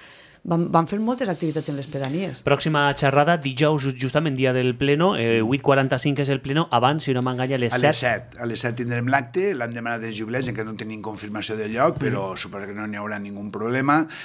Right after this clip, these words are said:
Speaker 3: i, eh, ho farem allí pa to-, eh, totes les associacions socials,
Speaker 2: Mhm.
Speaker 3: eh, i, i, evidentment, també pa tota l'associació de la U D P de
Speaker 2: Mm.
Speaker 3: jubilats.
Speaker 2: En l'edifici de
Speaker 3: Sí,
Speaker 2: jubilats, eh?
Speaker 3: vindrà una directora general d'atenció primària i gent gran,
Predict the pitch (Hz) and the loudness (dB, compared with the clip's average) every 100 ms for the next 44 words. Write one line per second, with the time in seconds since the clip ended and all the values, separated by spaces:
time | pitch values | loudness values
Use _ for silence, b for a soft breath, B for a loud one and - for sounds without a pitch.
0 | B B - 117 113 110 110 107 104 101 | B B -6 -4 -2 0 0 -2 -4 -6
1 | 107 92 104 101 107 113 143 120 104 98 | -8 -6 -6 -6 -6 0 0 2 2 4
2 | 95 92 90 87 82 - - - - 98 | 2 0 -2 -4 -8 -12 -18 -16 -10 -8
3 | 90 110 110 107 95 101 104 104 110 110 | -6 -4 -2 -2 -2 -2 -2 -2 -4 -4
4 | - 101 - 135 135 156 120 131 B B | -4 -2 0 4 4 2 -2 -6 B B
5 | - 104 101 98 95 92 90 87 - 113 | -10 -6 -4 -4 -6 -6 -8 -8 -6 -6
6 | 104 101 90 98 95 92 90 98 107 104 | -4 -6 -4 -4 -4 -6 -8 -8 -8 -8
7 | 95 92 92 98 87 80 78 76 73 78 | -8 -8 -6 -6 -6 -6 -8 -10 -16 -20
8 | 78 80 98 90 92 87 90 85 87 92 | -20 -14 -10 -6 -4 -4 -4 -4 -4 -4
9 | 95 92 85 85 87 92 92 90 131 120 | -6 -4 -6 -6 -8 -8 -8 -6 -6 -6
10 | 104 92 90 95 104 131 123 120 120 139 | -8 -10 -4 -4 -2 -2 0 0 -2 0
11 | 147 123 120 107 90 92 160 135 120 113 | 0 2 2 0 -2 -8 -12 -8 -6 -6
12 | 107 107 107 107 107 104 104 104 101 95 | -6 -6 -4 -6 -6 -8 -8 -10 -10 -12
13 | 95 95 92 117 151 117 98 90 104 - | -12 -12 -8 -4 -2 -2 -6 -4 -4 -6
14 | 92 104 120 123 110 92 95 101 127 143 | -6 -4 0 0 0 -4 -8 -4 -2 -2